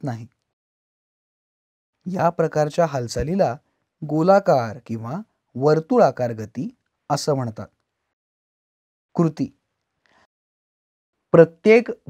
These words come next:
गती आणि गतीच्या व्याख्येचा एक तक्ता उदाहरणासहित तयार करा. तुम्ही अनेक मार्गांनी तुमचे शरीर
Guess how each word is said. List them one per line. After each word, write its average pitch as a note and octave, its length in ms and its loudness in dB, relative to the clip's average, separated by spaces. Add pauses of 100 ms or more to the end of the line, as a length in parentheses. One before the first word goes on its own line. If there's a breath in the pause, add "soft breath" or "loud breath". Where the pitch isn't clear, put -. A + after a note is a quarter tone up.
(100)
गती C3 540 -2 (140)
आणि B2+ 320 -4 (440)
गतीच्या D#3 600 -4 (140)
व्याख्येचा A2 880 -6 (180)
एक F3 280 -4
तक्ता C#3+ 500 4 (160)
उदाहरणासहित F3 920 2 (320)
तयार A2 280 -2
करा. G2+ 220 -14 (720)
तुम्ही G#3+ 260 4 (160)
अनेक F#3+ 440 0
मार्गांनी E3+ 680 0
तुमचे D#3 420 -8
शरीर C#3+ 340 -4